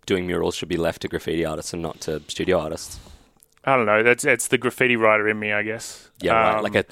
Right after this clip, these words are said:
Speaker 1: a, a
Speaker 2: they get
Speaker 1: code or
Speaker 2: pretty
Speaker 1: something.
Speaker 2: territorial about
Speaker 1: Yeah.
Speaker 2: it, you know? Um, it's been graffiti writers' domain forever.
Speaker 1: Mm.
Speaker 2: And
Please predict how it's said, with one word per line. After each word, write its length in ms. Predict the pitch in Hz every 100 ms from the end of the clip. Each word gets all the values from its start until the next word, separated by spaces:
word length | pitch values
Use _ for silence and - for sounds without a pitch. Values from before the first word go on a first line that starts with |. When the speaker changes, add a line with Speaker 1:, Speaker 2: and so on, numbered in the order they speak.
| -
Speaker 1:
a, 100 | 120 - 104
a 60 |
Speaker 2:
they 140 | 120 127
get 100 | 123
Speaker 1:
code 40 |
or 80 | 92
Speaker 2:
pretty 180 | 127 120
Speaker 1:
something. 200 | 104 117
Speaker 2:
territorial 600 | 113 113 110 113 110 110
about 240 | 110 117
Speaker 1:
Yeah. 40 | 127
Speaker 2:
it, 80 | -
you 120 | 117
know? 540 | 113 127 135 - - 113
Um, 420 | 110 107 101 101 _ - _ _ _ _ _ _ -
it's 120 | -
been 440 | - 127 120 113 - _ -
graffiti 280 | 113 123 113
writers' 280 | 110 107
domain 340 | - 107 107 104
forever. 440 | - 107 104 104 - _ -
Speaker 1:
Mm. 220 | 98 85
Speaker 2:
And 440 | 110 107 107 107